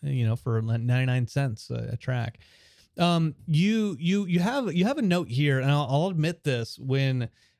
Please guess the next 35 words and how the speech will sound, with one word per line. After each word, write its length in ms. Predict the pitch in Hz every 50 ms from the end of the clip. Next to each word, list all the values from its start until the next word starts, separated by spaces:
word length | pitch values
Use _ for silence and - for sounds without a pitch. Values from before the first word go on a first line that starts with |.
| _ _ _ _ _ _ _ _ _ _
I, 460 | 131 147 165 185 202 208 202 190 - - 151
before 320 | 139 135 - 175 185 185 190
I 40 |
rewatched 520 | 180 175 180 160 143 139 139 143 135 - -
the 100 | - 135
episode, 580 | 139 135 147 135 - - 127 120 117 117 113 113 107
I 100 | 120 127
saw 360 | 123 - - 147 131 135 143
the 100 | 139 131
show 280 | 117 - - 127 123 127
notes, 480 | 123 117 110 107 110 113 - - - _ _ -
and 120 | 139 135
I 60 | 135 127
saw 300 | - - 156 147 151 147
the 120 | 143 139
Planet 380 | 139 - - 151 147 151 156 143
of 180 | 131 110 95
Booze 280 | - 139 143 160 165 147
people, 640 | _ - 131 117 113 - 120 117 117 110 104 107 _ - _ _ _ _
and 180 | - 139 143 156
I, 120 | 151 147 - _ _ -
and 120 | 143 143
I 120 | 151 151
immediately 680 | 151 151 143 139 139 147 170 185 185 180 151 151 143 131
went 300 | 127 120 131 131 120 -
to, 80 | - 131
like, 160 | 117 110 - _ _
Planet 320 | - - 139 131 131 127 123
of 80 | 117 113
the 200 | 117 110 113 117
Apes, 480 | 120 117 113 _ - - - - _ _
and 100 | - 139
I 40 | 131
was 100 | 131 120 135
like, 280 | 131 127 123 - -